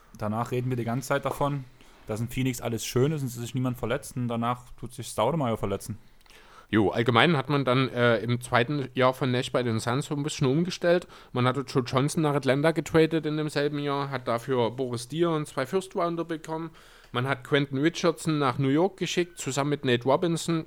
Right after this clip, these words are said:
Speaker 2: gegen Kurt Thomas und Deshaun Thompson. Rückwirkend betrachtet doch ein sehr seltsamer Trade, wenn ich sagen muss, auch wenn Kurt Thomas als Center wahrscheinlich dort den Bedarf gedeckt hat zu der Zeit. Äh, ja, Nash hat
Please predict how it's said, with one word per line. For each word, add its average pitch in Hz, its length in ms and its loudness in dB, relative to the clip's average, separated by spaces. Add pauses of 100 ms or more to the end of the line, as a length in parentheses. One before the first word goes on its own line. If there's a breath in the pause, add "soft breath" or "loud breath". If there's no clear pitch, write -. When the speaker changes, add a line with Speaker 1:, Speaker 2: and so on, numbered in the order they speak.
Speaker 2:
gegen 127 360 -2
Kurt - 280 -6
Thomas 139 420 4
und 113 180 0
Deshaun 123 300 2
Thompson. 131 400 0 (1040 loud breath)
Rückwirkend 135 440 2
betrachtet 127 560 -2
doch 117 120 2
ein 131 100 2
sehr 98 180 -2
seltsamer 165 480 0
Trade, 175 300 2
wenn 165 120 0
ich 160 140 -2
sagen 156 260 -2
muss, 165 240 0
auch 123 160 -4
wenn 131 240 0
Kurt 127 240 -2
Thomas 127 320 2
als 120 160 0
Center 127 340 4
wahrscheinlich 123 520 4
dort - 200 -4
den 110 200 4
Bedarf 107 320 6
gedeckt 107 340 -2
hat 151 160 0
zu 156 80 -2
der 147 160 2
Zeit. 143 300 -4 (840 loud breath)
Äh, 113 340 4 (600 loud breath)
ja, 104 280 4 (240 loud breath)
Nash 120 220 4
hat 135 220 4